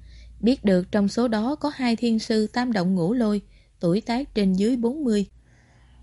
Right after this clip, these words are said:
Một người tên là Dịch Duy, quan chủ của Thượng Đạo Quán ở Tứ Xuyên.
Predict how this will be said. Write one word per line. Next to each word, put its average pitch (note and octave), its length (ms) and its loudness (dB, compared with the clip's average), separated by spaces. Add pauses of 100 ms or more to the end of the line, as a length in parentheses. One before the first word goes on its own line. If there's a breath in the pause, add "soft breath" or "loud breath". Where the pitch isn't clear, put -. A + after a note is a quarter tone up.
Một G#3 240 0
người F#3+ 280 2
tên B3+ 220 2
là G#3+ 100 4
Dịch E3 280 -2
Duy, A3+ 300 2 (300)
quan G3+ 240 2
chủ G3 320 2
của A3 160 0
Thượng F3 260 0
Đạo E3 220 -2
Quán G#3+ 240 0
ở F3+ 100 0
Tứ B3+ 180 0
Xuyên. G#3 300 2